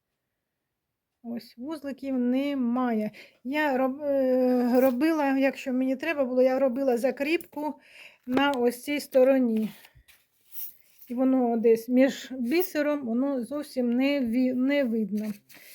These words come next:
Так що ось така у мене робота вийшла.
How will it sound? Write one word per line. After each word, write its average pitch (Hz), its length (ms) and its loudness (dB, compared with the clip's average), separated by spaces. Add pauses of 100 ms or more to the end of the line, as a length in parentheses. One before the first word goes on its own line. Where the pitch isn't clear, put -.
(440)
Так 240 200 -10
що 247 280 -4 (100)
ось 320 160 -2
така 233 460 -2
у 220 40 0
мене 226 360 0
робота 339 580 2
вийшла. 294 720 2